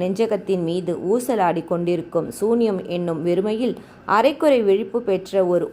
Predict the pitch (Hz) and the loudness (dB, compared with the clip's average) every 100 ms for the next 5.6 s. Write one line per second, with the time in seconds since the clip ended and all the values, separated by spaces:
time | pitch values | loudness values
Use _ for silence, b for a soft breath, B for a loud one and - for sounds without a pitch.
0 | 185 208 233 208 180 156 190 190 180 180 | -2 0 0 0 0 -2 -2 -2 -2 -2
1 | 190 165 151 160 156 - B B - 240 | -2 0 -2 0 -2 -4 B B 0 0
2 | 262 285 277 294 - 196 220 226 190 185 | 4 4 4 2 2 -4 -2 0 4 4
3 | 208 214 226 226 233 - 180 190 214 220 | 4 2 2 0 0 0 2 2 2 0
4 | 220 233 247 185 190 185 165 - 185 170 | 0 0 -2 2 2 2 -2 -2 -4 -4
5 | - 202 220 233 208 | -2 -2 0 -2 -2